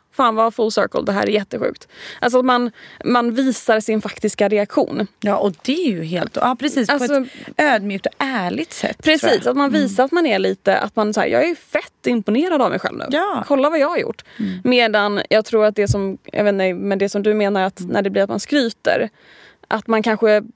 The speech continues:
Speaker 1: eh, jag tror att många så här distanserar sig
Speaker 2: Mm.
Speaker 1: från det man har gjort, liksom. Ehm,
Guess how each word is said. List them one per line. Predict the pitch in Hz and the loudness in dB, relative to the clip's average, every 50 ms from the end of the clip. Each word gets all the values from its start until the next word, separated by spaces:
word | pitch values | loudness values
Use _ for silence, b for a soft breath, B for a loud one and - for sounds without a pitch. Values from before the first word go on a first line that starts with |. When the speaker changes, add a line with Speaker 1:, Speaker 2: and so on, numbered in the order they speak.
| _ - _ _ | _ -20 _ _
Speaker 1:
eh, | - - - | -6 -4 -2
jag | 95 - - 233 | -2 -2 0 0
tror | 240 233 | 0 2
att | 208 | 2
många | 247 240 233 214 | 2 2 2 0
så | 208 233 | 0 0
här | 208 | 0
distanserar | 196 226 202 - - - 233 226 - - - 285 220 190 - - - | 0 -2 -2 0 0 0 0 0 0 0 0 2 2 0 0 -2 -4
sig | - - - - - 208 - _ | -2 -2 -2 -2 -2 -4 -6 _
Speaker 2:
Mm. | - 190 175 180 190 | -6 -6 -6 -8 -10
Speaker 1:
från | - - - - - 233 214 208 202 208 202 202 | -14 -16 -6 -2 0 0 0 0 0 -2 -2 -2
det | 196 214 208 202 | -2 -2 -2 -2
man | 202 196 202 202 202 196 | -2 -2 -2 -2 -4 -4
har | - - 202 202 - 208 | -4 -4 -4 -2 -2 -4
gjort, | 202 - 220 262 254 - _ _ _ - - | -6 -4 -4 -4 -4 -4 _ _ _ -14 -14
liksom. | - - - - - - - B B B B B B B B B - - | -12 -10 -8 -8 -6 -6 -8 B B B B B B B B B -6 -4
Ehm, | - 214 202 117 - - 123 120 123 123 | -2 -2 -2 -4 -4 -6 -8 -8 -10 -10